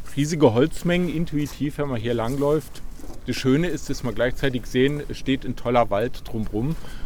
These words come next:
Also offenkundig gibt's ein gewisses Gleichgewicht und wir sind hier in einer nachhaltigen Forstwirtschaft.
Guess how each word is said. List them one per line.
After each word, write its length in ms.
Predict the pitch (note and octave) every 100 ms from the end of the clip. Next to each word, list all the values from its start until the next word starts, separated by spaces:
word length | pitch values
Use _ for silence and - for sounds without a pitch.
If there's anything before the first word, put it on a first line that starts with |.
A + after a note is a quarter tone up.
| - -
Also 260 | B2 C3
offenkundig 680 | C3+ E3 C#3 C#3 D3 D#3 D3+ - - - - - -
gibt's 200 | C3 D#3
ein 120 | B2+
gewisses 380 | A#2 B2+ D3 - - - -
Gleichgewicht 760 | F#2+ A2 - C#3+ A2 G#2+ -
und 160 | A2+ G2
wir 80 | G2+
sind 140 | A2+
hier 140 | G#2
in 60 | G#2+
einer 100 | G2
nachhaltigen 580 | F#2+ G2 - A#2+ A2 G#2
Forstwirtschaft. 800 | - G2 - - A#2+ - G2